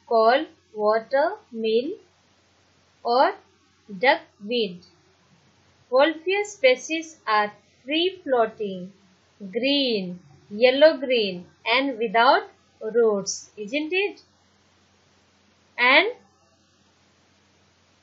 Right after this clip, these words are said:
it is a potential high-protein human food source also,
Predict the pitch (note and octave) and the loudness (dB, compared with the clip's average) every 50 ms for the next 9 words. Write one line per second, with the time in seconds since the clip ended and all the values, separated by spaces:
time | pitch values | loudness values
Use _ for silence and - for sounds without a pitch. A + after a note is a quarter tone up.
0 | _ _ _ _ _ _ _ _ _ _ _ _ _ _ _ _ _ _ _ _ | _ _ _ _ _ _ _ _ _ _ _ _ _ _ _ _ _ _ _ _
1 | _ _ _ _ _ _ - C4+ B3+ - - - D#4+ E4 F#4 F4 - - - _ | _ _ _ _ _ _ -10 -10 -10 -10 -6 0 0 2 2 0 -2 -8 -20 _
2 | _ B3+ B3+ C#4 E4 G4+ A#4 - - _ _ _ _ _ _ _ _ _ _ _ | _ 2 4 6 6 4 2 -2 -10 _ _ _ _ _ _ _ _ _ _ _
3 | _ _ _ F#4 F#4 - E4+ E4+ F4 F4 E4 - F#4+ G4 G#4 G#4 G4 - - - | _ _ _ -2 -2 0 0 0 0 -2 -2 -4 -2 -2 -2 -2 -4 -8 -6 -2
4 | A#3 A3+ A3+ A3 - - A#3 A#3 A3 - - D#4 F#4 A4 C5 - - _ _ _ | 0 0 0 0 -4 -4 -4 -4 -4 -4 -4 -4 -4 -4 -6 -10 -12 _ _ _
5 | _ _ G3+ G#3+ A3 A3 A3+ A#3+ C4+ D#4+ F#4+ G#4+ G#4+ - _ _ _ A#3+ A3+ B3 | _ _ -8 -4 -4 -4 -2 0 0 0 0 -2 -6 -12 _ _ _ -4 -2 0
6 | C#4+ F4 F#4 - _ _ - - - - A3+ G#3+ G3+ F#3+ F#3 - - - G#3 G3 | 0 -2 -4 -8 _ _ -14 -12 -8 -4 -2 -2 -2 -2 -4 -8 -8 -8 -8 -8
7 | F#3 - - F#3+ F3+ F3 F3+ | -6 -8 -8 -8 -8 -10 -12